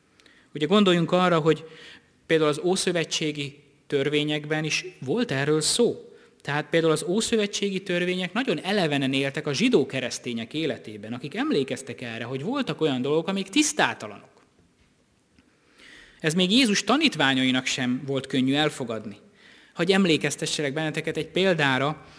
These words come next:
Az Abcsel tízben olvasunk arról, hogy Péter, aki egyszer egy Simon nevű tímárnak a vendége volt,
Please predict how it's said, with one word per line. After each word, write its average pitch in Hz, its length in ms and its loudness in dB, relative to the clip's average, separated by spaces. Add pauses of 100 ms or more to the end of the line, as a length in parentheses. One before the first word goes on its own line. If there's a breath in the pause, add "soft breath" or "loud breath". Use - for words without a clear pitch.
(340 loud breath)
Az 143 120 -4
Abcsel 170 340 2
tízben 160 340 2
olvasunk 147 520 0
arról, 147 360 0
hogy 135 160 -6
Péter, 151 600 -2 (1300 soft breath)
aki 143 540 -2
egyszer 160 340 -4
egy 143 100 0
Simon 156 320 0
nevű 131 200 0
tímárnak 131 640 0
a 131 60 -4
vendége 131 540 2
volt, 127 480 -2